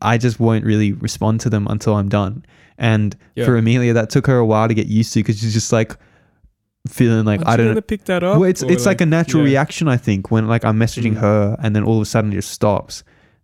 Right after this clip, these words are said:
Speaker 1: And, but it's, it's not, I guess it's just that I give the person who I'm with physically my priority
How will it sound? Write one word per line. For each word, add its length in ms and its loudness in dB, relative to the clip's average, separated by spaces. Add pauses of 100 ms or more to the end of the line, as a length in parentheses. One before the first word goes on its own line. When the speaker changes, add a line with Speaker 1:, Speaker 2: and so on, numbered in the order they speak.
(120)
Speaker 1:
And, 440 0 (440)
but 260 -2 (320)
it's, 260 -2
it's 200 -2
not, 220 -2
I 100 -2
guess 220 -2
it's 220 -4
just 220 -2
that 120 -2
I 100 0
give 300 0
the 100 0
person 400 0
who 180 0
I'm 140 2
with 200 0
physically 640 -2
my 280 0
priority 720 0